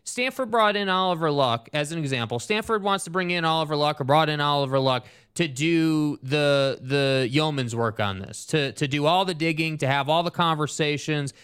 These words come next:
to dig up all the information on, on what are all the possibilities of another school that we could partner with to get to the A C C. So I gotta talk to the A C C, then I gotta go talk to ten schools, then I gotta come back to you guys. Like,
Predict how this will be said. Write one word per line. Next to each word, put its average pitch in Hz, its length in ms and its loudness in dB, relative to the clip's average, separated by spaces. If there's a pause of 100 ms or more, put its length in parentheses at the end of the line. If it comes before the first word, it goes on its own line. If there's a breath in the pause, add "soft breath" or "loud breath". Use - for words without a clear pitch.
(160 soft breath)
to 151 80 2
dig 160 260 0
up 170 180 0
all 160 160 4
the 156 140 -2
information 143 720 -2
on, 127 280 0 (320 soft breath)
on 143 280 4
what 180 160 6
are 214 80 6
all 190 100 6
the 180 80 0
possibilities 156 880 0
of 135 80 -2
another 147 340 -4
school 156 280 -2
that 139 100 0
we 143 100 -2
could 147 160 -6
partner 139 260 0
with 139 140 -2
to - 120 -12
get 135 160 -4
to 135 100 -6
the 127 160 0
A 123 120 0
C 113 280 -2
C. 98 320 -8 (200 soft breath)
So - 140 0
I 160 40 2
gotta 143 140 0
talk 196 280 0
to 202 100 -6
the 175 220 2
A - 20 0
C 165 220 -6
C, 120 240 -4
then 123 120 -2
I 170 100 -2
gotta 185 180 -2
go 190 80 0
talk 180 280 0
to 175 80 -6
ten 180 280 -4
schools, 120 480 -4
then 135 120 -4
I 160 60 -2
gotta 175 160 -4
come 190 200 -2
back 180 240 0
to 190 80 -6
you 175 140 -4
guys. 120 360 0
Like, 131 240 -4